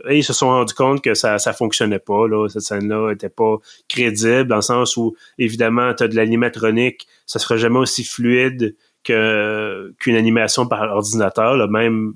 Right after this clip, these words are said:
à l'époque. Euh, puis donc, c'est ça, ils ont décidé de jeter ça aux poubelles et ils ont fait la fameuse scène, là, du centre d'interprétation, là, du centre d'accueil avec, euh, avec les, les, les vélociraptors et le, le T-Rex. Euh, mais c'est ça, c'est ça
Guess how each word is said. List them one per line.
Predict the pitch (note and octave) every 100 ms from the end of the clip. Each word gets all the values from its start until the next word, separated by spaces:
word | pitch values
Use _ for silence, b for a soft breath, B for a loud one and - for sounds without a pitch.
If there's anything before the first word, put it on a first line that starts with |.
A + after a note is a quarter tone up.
| -
à |
l'époque. | G2 F#2 G2+ A2 A#2 _ _ _ _ _
Euh, | - F#2 F#2 F#2 F#2 - - - -
puis | D3
donc, | C3 A#2+
c'est | -
ça, | D3+
ils | A#2+
ont | A2
décidé | A2+ -
de | B2+ A2+
jeter | - C3
ça | - C3
aux |
poubelles | - A2+ G#2+ A#2+ B2 B B
et | C3
ils | C3
ont |
fait | A#2+ D#3
la | C#3
fameuse | - A2+ A#2 G2+
scène, | B2 A#2+
là, | A2+
du | G#2
centre | - A#2 A#2 A2+
d'interprétation, | G#2 G2+ - G#2+ G#2 F#2 - G#2+ A2
là, | G#2 G2+
du | G2
centre | - G#2+
d'accueil | G#2 F#2 G2+ G2 G#2 - B B B
avec, | G2 G2 G2+ - G2+
euh, | G2 F#2+ F#2+ F#2+ F#2+ F#2 -
avec | A#2 A2
les, | G#2+ G#2 -
les, | A2 A2
les |
vélociraptors | G#2+ G#2+ - G#2+ G2 - G#2 A2
et |
le, | G2 F2+
le | F2 G2+
T-Rex. | - F#2 G2 A2 - - B B B
Euh, | A#2
mais | A#2+
c'est | C#3
ça, | F3
c'est | D3
ça | A#2